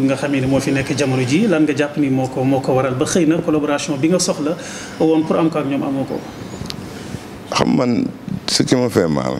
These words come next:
Speaker 2: du, du collaborer ak ñu-, ñoom ou pas. Ce que je veux, man, bu ñuy dimbale, nañu ut ku ñu dimbale. Mais li ma moom, nañ ma ko bàyyi.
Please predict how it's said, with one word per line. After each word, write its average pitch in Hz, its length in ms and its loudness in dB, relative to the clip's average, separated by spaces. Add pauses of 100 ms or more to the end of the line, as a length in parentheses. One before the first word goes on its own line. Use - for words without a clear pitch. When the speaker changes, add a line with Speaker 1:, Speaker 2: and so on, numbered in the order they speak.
(140)
Speaker 2:
du, 107 480 2
du 104 140 4
collaborer 85 640 2
ak 78 100 -6
ñu-, 73 260 0 (460)
ñoom 76 440 2 (480)
ou - 60 2
pas. - 300 -2 (1000)
Ce - 160 0
que 131 180 2
je 101 120 4
veux, 69 320 0 (760)
man, 71 200 2 (2250)
bu - 200 6
ñuy 113 160 4
dimbale, 80 420 2
nañu 87 320 2
ut 85 80 2 (100)
ku - 80 0
ñu 85 140 4
dimbale. 71 380 0 (1200)
Mais 82 140 4
li 87 80 2
ma 98 140 2
moom, 82 260 0
nañ 82 160 2
ma 80 100 2
ko 73 120 0
bàyyi. 71 300 -4